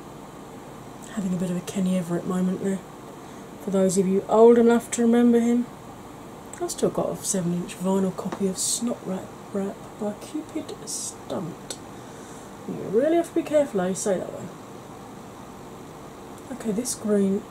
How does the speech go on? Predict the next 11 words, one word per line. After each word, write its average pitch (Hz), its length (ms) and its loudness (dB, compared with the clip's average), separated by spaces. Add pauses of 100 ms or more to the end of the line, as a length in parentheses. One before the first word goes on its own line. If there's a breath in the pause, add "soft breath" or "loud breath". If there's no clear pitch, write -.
(120)
is 196 840 2 (560)
actually 190 460 -2
really 165 260 -2
nice. - 600 -6 (2250)
<laughs> - 60 -12 (600 loud breath)
Having 202 260 8
blasted 185 580 6
it 202 120 2
for - 160 -4
its - 140 -2
name, 175 400 0